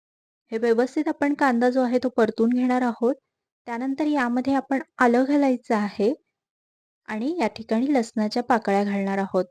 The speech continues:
अगदी दहा ते बारा लसणाच्या पाकळ्या, एक इंच आलं आणि आपण एक मोठा टोमॅटो आहे यामध्ये घातलेला आहे.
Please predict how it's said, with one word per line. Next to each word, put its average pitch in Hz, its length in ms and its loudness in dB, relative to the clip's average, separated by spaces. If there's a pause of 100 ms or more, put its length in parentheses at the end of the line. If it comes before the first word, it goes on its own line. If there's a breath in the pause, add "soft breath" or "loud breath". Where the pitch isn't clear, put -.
अगदी 220 260 -4
दहा 214 240 -2
ते 220 140 0
बारा 220 260 0
लसणाच्या 220 540 -2
पाकळ्या, 214 400 0
एक 214 280 -4
इंच 208 260 -4 (160)
आलं 233 300 0 (480 soft breath)
आणि 208 220 -4
आपण 208 360 -2
एक 226 200 -4
मोठा 277 440 -4
टोमॅटो 226 420 0
आहे 214 340 -2
यामध्ये 208 360 -2
घातलेला 196 520 -4
आहे. 175 320 -6